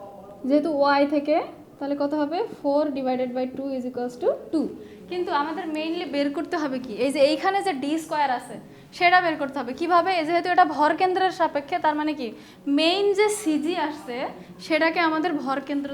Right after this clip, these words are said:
থেকে বাদ দিতে হবে। তাহলে দেখো, এই যে এইখানে যেটা আছে, আমাদের মেইন যেটা আছে, মেইন সিজি কত? ফোর পয়েন্ট সিক্স সেভেন। তাহলে এখানে ওয়াই ওয়ান কত হবে?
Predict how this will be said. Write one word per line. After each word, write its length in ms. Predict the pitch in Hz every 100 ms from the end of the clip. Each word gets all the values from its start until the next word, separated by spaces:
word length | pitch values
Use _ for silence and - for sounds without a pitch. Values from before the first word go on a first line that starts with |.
| 277
থেকে 180 | 285 370 - - - 247
বাদ 140 | 233 226
দিতে 160 | 226 226
হবে। 160 | 214 220 - - - - - -
তাহলে 180 | 294 294 254
দেখো, 200 | 247 247 254 - - - - - - - - - - - - - 247
এই 60 | 254
যে 60 | 220
এইখানে 300 | 262 269 302 294
যেটা 160 | 269 247 226
আছে, 180 | - 240 320 - - - - - - - - - - 262
আমাদের 240 | 262 262 262 269
মেইন 240 | 302 370 330
যেটা 160 | 302 294 285
আছে, 120 | 311 285
মেইন 160 | 330 359
সিজি 180 | 359 359 339
কত? 120 | 339 403 415
ফোর 180 | 330 330 330
পয়েন্ট 260 | 339 392 539 - -
সিক্স 180 | 330 -
সেভেন। 220 | 233 202 208 - -
তাহলে 240 | 285 302 294
এখানে 240 | 285 311 339 - - - - - 269
ওয়াই 200 | 285 311
ওয়ান 160 | 320 330 320
কত 120 | 311 320
হবে? 200 | 311 339